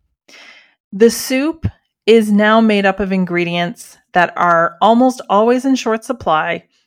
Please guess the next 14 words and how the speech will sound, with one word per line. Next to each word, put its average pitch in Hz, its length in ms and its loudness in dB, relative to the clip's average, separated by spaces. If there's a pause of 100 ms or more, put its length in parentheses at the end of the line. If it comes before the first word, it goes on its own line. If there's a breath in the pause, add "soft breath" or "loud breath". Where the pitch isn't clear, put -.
(220)
but - 240 0
regularly 175 720 -2
in 147 120 -10
short - 280 -14
supply. - 500 -18 (680 loud breath)
So 196 640 2
hormone 220 420 2
levels 180 300 0
are 180 120 -4
low, 185 440 -2
but 294 160 -4
they're 311 100 -4
stably 339 600 0
low. - 380 -12